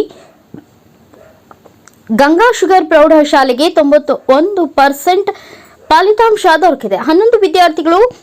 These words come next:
ಡಿಸ್ಟಿಂಕ್ಷನ್, ಮೂವತ್ತು ವಿದ್ಯಾರ್ಥಿಗಳು ಪ್ರಥಮ ಶ್ರೇಣಿಯಲ್ಲಿ ಹಾಗೂ ಆರು ಜನ ದ್ವಿತೀಯ ಶ್ರೇಣಿಯಲ್ಲಿ ಉತ್ತೀರ್ಣರಾಗಿರುತ್ತಾರೆ. ಶುಭಮ್ಮ ರಾಮಚಂದ್ರ ನಾಯ್ಕ್ ಶೇಕಡಾ ತೊಂಬತ್ತೆಂಟು ಪಾಯಿಂಟ್ ನಾಲ್ಕರಷ್ಟು ಪ್ರಥಮ ಸ್ಥಾನ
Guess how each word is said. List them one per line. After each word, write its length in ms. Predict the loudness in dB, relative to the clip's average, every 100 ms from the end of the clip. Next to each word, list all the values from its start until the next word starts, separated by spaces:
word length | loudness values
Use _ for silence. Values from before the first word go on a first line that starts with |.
| _ -12 -4
ಡಿಸ್ಟಿಂಕ್ಷನ್, 680 | -4 -2 0 0 2 0 0 -2 0
ಮೂವತ್ತು 320 | 2 2 -2 -4
ವಿದ್ಯಾರ್ಥಿಗಳು 520 | -4 -2 -2 0 -2 0
ಪ್ರಥಮ 200 | -2 0 0 0
ಶ್ರೇಣಿಯಲ್ಲಿ 540 | 2 4 4 2 0 0
ಹಾಗೂ 220 | -2 -4 -12 _ _ -2 0
ಆರು 160 | 0 0
ಜನ 120 | 0 2 0 -2
ದ್ವಿತೀಯ 320 | -4 0 0 0
ಶ್ರೇಣಿಯಲ್ಲಿ 540 | -2 -2 -2 -2 -2 0 0
ಉತ್ತೀರ್ಣರಾಗಿರುತ್ತಾರೆ. 1000 | 0 -2 2 2 2 0 0 0 -2 -4 _ _ _ _ _ _ _ _ -14 -4
ಶುಭಮ್ಮ 340 | -2 0 0 2 2
ರಾಮಚಂದ್ರ 500 | 2 0 0 0 2 2 2 2
ನಾಯ್ಕ್ 340 | 0 0 -2 0
ಶೇಕಡಾ 340 | 0 2 2 2 0
ತೊಂಬತ್ತೆಂಟು 880 | 0 -2 -2 -2 0 2 0 0 0
ಪಾಯಿಂಟ್ 260 | 0 0 0 0
ನಾಲ್ಕರಷ್ಟು 600 | 0 -2 -2 -2 -2 -2 0 0
ಪ್ರಥಮ 300 | 0 0 -2 -2
ಸ್ಥಾನ 260 | -2 -2